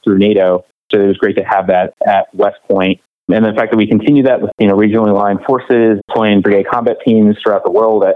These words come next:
think having the center there strategically positioned to train rising second lieutenants,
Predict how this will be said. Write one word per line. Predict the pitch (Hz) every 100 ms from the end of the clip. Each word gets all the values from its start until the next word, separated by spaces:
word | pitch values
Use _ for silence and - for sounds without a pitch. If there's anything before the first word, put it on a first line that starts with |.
| -
think | 110 104 -
having | - 113 101
the | 98 -
center | 113 104 98
there | 101 95 -
strategically | - 117 107 101 95
positioned | 98 101 104 101 98
to | -
train | 101 - 104 104 101 98 95 - _ _ _
rising | 101 104 104 101 104 98 98 104 - -
second | 107 101
lieutenants, | 95 107 104 95 -